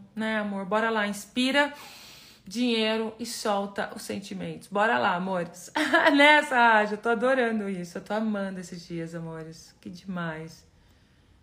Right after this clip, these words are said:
Acordei com você e tá tudo acontecendo. Bora, amores. Dormindo com a Tatá e acordando com a Tatá todo dia, esse povo, amores. <laughs>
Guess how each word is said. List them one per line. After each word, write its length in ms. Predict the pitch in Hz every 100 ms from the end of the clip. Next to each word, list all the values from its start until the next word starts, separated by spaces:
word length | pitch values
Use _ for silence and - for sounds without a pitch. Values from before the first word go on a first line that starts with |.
| _ _ -
Acordei 380 | 175 - 180 196
com 160 | 202
você 380 | 180 185 - 190
e 40 |
tá 140 | 196 190
tudo 220 | 185 202
acontecendo. 880 | 196 202 - 202 - - - - -
Bora, 560 | - - 95 - -
amores. 580 | - 226 220 208 196 190
Dormindo 480 | 180 214 196 233 226
com 80 | 220
a 60 |
Tatá 400 | 214 202 202 196
e 60 | 190
acordando 380 | 190 196 180 190
com 80 | 196
a 40 |
Tatá 260 | 185 185 185
todo 220 | 233 294
dia, 160 | 240
esse 100 | 202
povo, 560 | - 175 165 170 160 - _
amores. 520 | - 185 175 - - _ _ _ _ _ _ _ _ -
<laughs> 560 | 247 240 - 262 - 247